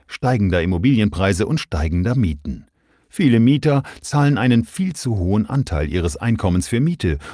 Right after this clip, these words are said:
oder sie können sie nicht mehr bezahlen und müssen ausziehen nach draußen, oft jenseits der Stadtgrenze. Manche Städte, wie etwa Berlin, kaufen in neuerer Zeit, um Sozialwohnungen anbieten zu können, einen Teil der alten Bestände wieder zurück, oft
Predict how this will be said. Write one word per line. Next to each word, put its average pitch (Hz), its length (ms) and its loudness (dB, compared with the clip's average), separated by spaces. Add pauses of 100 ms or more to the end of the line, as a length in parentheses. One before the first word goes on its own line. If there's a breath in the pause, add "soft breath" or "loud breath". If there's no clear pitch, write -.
oder 131 320 4 (140 soft breath)
sie 202 180 -4
können 120 240 4
sie 98 140 2
nicht 101 180 0
mehr 92 140 2
bezahlen 143 420 0
und 90 100 -2
müssen 107 240 0
ausziehen 107 560 -2
nach 71 140 -2
draußen, 101 480 0 (380 loud breath)
oft - 360 -4 (140)
jenseits 98 560 0
der 113 140 -4
Stadtgrenze. - 680 -8 (720 loud breath)
Manche 147 380 0
Städte, 135 400 -4
wie 92 100 -2
etwa 78 220 -2
Berlin, 90 420 0
kaufen 131 340 -2
in 92 160 2
neuerer 95 360 0
Zeit, 98 340 -6
um 98 140 0
Sozialwohnungen 90 840 -2
anbieten 95 440 -2
zu 90 160 -6
können, 95 320 2 (220 loud breath)
einen 143 200 4
Teil 156 260 -4
der 117 200 0
alten 117 260 0
Bestände 98 420 0
wieder 95 220 2
zurück, 139 460 -6 (320 loud breath)
oft - 380 -4